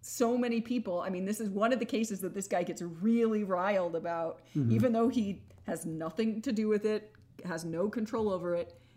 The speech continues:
Speaker 1: is that case.
Speaker 2: Yeah. Well, I'm glad her life is hell, f-, given what she did. Oh,
Speaker 1: But
Speaker 2: wait.
Speaker 1: that's the whole point. <laughs> Right. So,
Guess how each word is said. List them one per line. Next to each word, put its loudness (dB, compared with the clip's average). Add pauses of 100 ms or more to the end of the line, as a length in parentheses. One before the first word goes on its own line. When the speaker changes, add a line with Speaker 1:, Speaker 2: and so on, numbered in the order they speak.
Speaker 1:
is -2
that 4
case. -4 (280)
Speaker 2:
Yeah. 0 (240)
Well, 4
I'm 6
glad 2
her 2
life 0
is -8
hell, -8 (800)
f-, -10 (100)
given 2
what 0
she -6
did. -8 (680)
Oh, 6
Speaker 1:
But -
Speaker 2:
wait. 6
Speaker 1:
that's 2
the -4
whole 0
point. 0 (880)
<laughs> -20 (1040)
Right. -2 (220)
So, 0